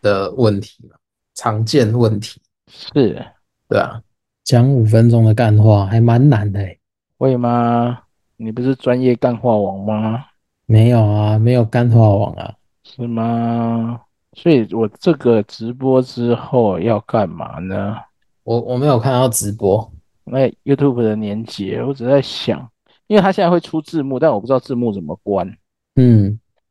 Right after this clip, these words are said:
Speaker 1: 哎呦，我看到了。
Speaker 2: 对啊，那个字-，
Speaker 1: 测试直播。
Speaker 2: 字幕要怎么关啊？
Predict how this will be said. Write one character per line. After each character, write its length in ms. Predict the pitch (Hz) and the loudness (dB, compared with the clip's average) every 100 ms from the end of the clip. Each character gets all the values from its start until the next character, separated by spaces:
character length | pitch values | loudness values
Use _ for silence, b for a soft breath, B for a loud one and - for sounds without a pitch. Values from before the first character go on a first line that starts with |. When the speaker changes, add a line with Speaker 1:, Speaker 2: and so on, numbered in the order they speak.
| _ | _
Speaker 1:
哎 80 | 139 | 2
呦， 140 | 151 120 | 4 4
我 140 | 107 | 0
看 160 | 123 117 | 0 0
到 200 | 101 95 | 0 0
了。 140 | - _ _ _ _ | -6 _ _ _ _
Speaker 2:
对 120 | 156 | 0
啊， 20 | 151 | 0
那 60 | |
个 80 | 123 | 0
字-， 240 | - 123 | 0 0
Speaker 1:
测 60 | 110 | -2
试 40 | - | -4
直 260 | - - | -20 -18
播。 80 | - | -2
Speaker 2:
字 100 | 180 | 0
幕 160 | 156 147 | 2 2
要 100 | 131 | 0
怎 120 | 107 | -2
么 120 | 101 | -8
关 220 | 107 98 | -4 -4
啊？ 240 | 95 107 | -6 -10